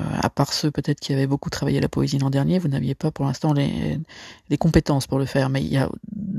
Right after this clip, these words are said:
dans l'écriture en vers, il y a aussi quelque chose sur le rythme. Hein, bon, c'est des alexandrins, les vers, là, mais, euh, alexandrin, c'est pas simplement douze syllabes. En fait, c'est, euh, une répartition, hein, de, euh, de, de, de morceaux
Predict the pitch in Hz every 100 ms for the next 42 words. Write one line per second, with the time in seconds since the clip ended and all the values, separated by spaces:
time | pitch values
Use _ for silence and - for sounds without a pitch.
0 | - - - 156 180 - 156 - 143 139
1 | 156 185 226 233 - 143 135 - - 185
2 | 156 151 160 156 - 139 139 135 190 226
3 | 147 139 - - - - - - - 135
4 | 131 127 131 127 131 135 143 - 135 139
5 | 156 202 220 139 170 220 196 160 160 151
6 | 151 - - 135 - 143 156 185 - 147
7 | 139 143 139 131 - - 151 170 214 247
8 | - - - - - - - 185 - 139
9 | 139 151 156 - - - 135 147 160 165
10 | - - 170 - 214 170 - 147 135 147
11 | 151 160 - - - - - _ - 73
12 | - - - 73 - 67 - - - -
13 | - 73 - - - - - 135 151 -
14 | - 208